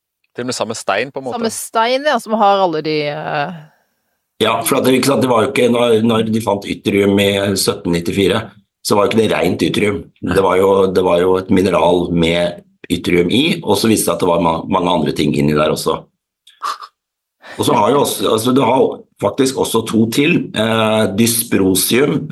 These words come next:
Speaker 3: fra atten åttiseks og lutetium fra nitten null sju, som også på en måte er en del av den rekka da.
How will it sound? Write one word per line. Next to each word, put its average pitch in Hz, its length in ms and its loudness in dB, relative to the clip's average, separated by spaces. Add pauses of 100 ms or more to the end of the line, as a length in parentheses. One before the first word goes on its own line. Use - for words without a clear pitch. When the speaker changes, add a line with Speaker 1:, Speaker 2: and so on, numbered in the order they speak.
Speaker 3:
fra 110 260 0
atten 98 480 -2
åttiseks 135 560 -2
og 98 320 4
lutetium 101 680 0
fra 107 140 0
nitten 104 300 0
null 104 100 2
sju, 139 260 2
som 123 300 0
også 90 240 -2
på 113 80 -2
en 110 80 4
måte 101 240 0
er 90 240 0
en 92 80 0
del 80 260 2
av 98 140 2
den 113 80 2
rekka 117 320 0
da. - 80 2